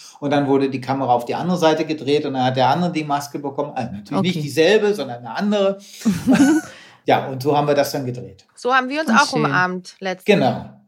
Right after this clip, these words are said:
Speaker 1: ja.
Speaker 2: Kam das schon? Hm.
Speaker 3: Hm.
Speaker 2: Mal gucken.
Speaker 3: Man umarmt sich halt
Speaker 2: <laughs>
Speaker 3: auch mal so, wenn man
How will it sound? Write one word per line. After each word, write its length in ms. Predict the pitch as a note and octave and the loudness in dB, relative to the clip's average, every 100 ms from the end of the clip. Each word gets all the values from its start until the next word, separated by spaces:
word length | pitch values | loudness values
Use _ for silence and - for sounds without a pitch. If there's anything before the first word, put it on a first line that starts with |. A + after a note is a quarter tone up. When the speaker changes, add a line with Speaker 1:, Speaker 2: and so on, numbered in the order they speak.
| _ - | _ -6
Speaker 1:
ja. 420 | C3+ G2 - _ _ _ _ - - _ _ | -2 -4 -6 _ _ _ _ -20 -20 _ _
Speaker 2:
Kam 400 | - - D3 E3 | -14 -8 -4 -2
das 200 | A#3+ C4+ | -2 -4
schon? 280 | - D#4+ F4+ F#4 _ _ _ _ | -6 -6 -6 -12 _ _ _ _
Hm. 640 | A#3+ B3 G3+ E3 B2 C#3+ - _ | 0 2 2 0 -4 -12 -20 _
Speaker 3:
Hm. 280 | G#3 A3 G3+ | -8 -6 -4
Speaker 2:
Mal 120 | F3+ A#3 | -2 2
gucken. 360 | F4+ D#4+ G#3+ | 4 4 2
Speaker 3:
Man 160 | F3 F#3 | 0 0
umarmt 360 | A3 A3+ C4+ | 2 2 4
sich 160 | C4 A3+ | 4 4
halt 120 | C4 | 2
Speaker 2:
<laughs> 60 | A3+ | 0
Speaker 3:
auch 80 | A#3 | -2
mal 180 | C4 | -4
so, 200 | C4+ E4 | -2 -2
wenn 100 | G3 | -2
man 320 | F#3 F3 F3 | -2 -4 -4